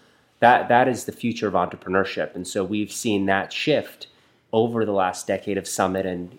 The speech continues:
here, that's, that's the big focus on the content and the types of people that come. Everyone's asking that question.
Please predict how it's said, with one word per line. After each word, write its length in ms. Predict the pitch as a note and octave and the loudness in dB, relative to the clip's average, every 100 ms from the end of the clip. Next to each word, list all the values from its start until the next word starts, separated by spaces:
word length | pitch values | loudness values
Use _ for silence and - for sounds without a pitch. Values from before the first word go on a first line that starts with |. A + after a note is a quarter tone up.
| _ | _
here, 440 | - - D#3+ G#2 G2 | -12 0 4 4 4
that's, 380 | G2+ G2+ - | 2 2 -4
that's 320 | - G#2+ G#2 - | -2 0 0 -4
the 60 | |
big 200 | G#2+ F#2+ | -6 -6
focus 360 | - A#2+ A2 - | -4 -4 -4 -8
on 120 | E2+ | -8
the 60 | E2+ | -8
content 520 | - A2 G#2 A2+ G#2 | -2 -2 0 -4 -4
and 80 | F#2 | -6
the 60 | |
types 280 | - F#2+ - | -4 -6 -6
of 80 | G2 | -14
people 240 | G2+ - | -12 -10
that 200 | F#2+ F2 - | -8 -8 -6
come. 220 | A2+ F2+ | -6 -4
Everyone's 400 | F#2+ A2+ G#2 F#2+ | -4 -4 -4 -4
asking 300 | G2 - G2+ | -6 -6 -6
that 180 | F2 - | -6 -6
question. 460 | G#2 - - - | -6 -6 -12 -14